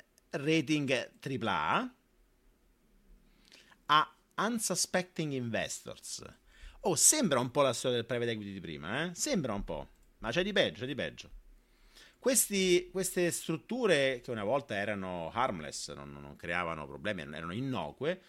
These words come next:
sono diventate il catalista per un financial meltdown. Beh, nel duemilaventicinque credo di aver capito quali sono le mortgage, le, le mortgage-based security della nostra epoca. Si chiamano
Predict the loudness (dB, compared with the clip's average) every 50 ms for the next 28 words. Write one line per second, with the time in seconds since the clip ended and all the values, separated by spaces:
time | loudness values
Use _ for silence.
0 | -4 -4 -2 -2 -4 -4 -4 -4 -4 -4 -4 -4 -4 -4 -4 -4 -8 -6 -4 -2
1 | 0 0 0 0 -4 -6 -4 -4 -4 -4 -2 -6 -6 -4 -4 -6 -8 -8 -8 -6
2 | -6 -6 -6 -8 -8 -8 -8 -8 -6 -6 -8 -8 -8 -10 -12 -10 -8 -8 -6 -6
3 | -8 -10 -10 -10 -12 -12 -12 -14 -14 -14 -16 -18 _ _ _ _ -20 -20 -20 -20
4 | -20 -20 -20 -20 _ _ _ 6 6 6 6 2 2 2 4 4 2 4 4 4
5 | 4 2 0 -4 -2 -2 0 0 0 -2 -2 0 0 0 0 -4 _ _ _ _
6 | _ -6 -2 2 2 4 4 2 2 2 0 -2 -2 -2 -4 -2 -2 -4 -2 0
7 | -2 -2 -2 -8 _ _ _ _ _ -4 -2 -2 0 -2 0 0 0 0 0 0
8 | -2 -2 -2 0 0 0 0 0 0 -4 -6 -6 -4 -4 -6 -6 -6 -10 -14 -12
9 | -8 -8 -6 -6 -6 -6 -4 0 0 0 0 -2 -6 -6 -6 -8 -6 -4 -4 -4
10 | -2 -4 -6 -6 -6 -6 -4 -2 -2 -2 -2 -2 -4 -4 -6 -6 -6 -6 -4 -4
11 | -6 -8 -10 -12 -12 -12 -10 -10 -6 0 2 2 2 2 2 0 0 -2 -2 -6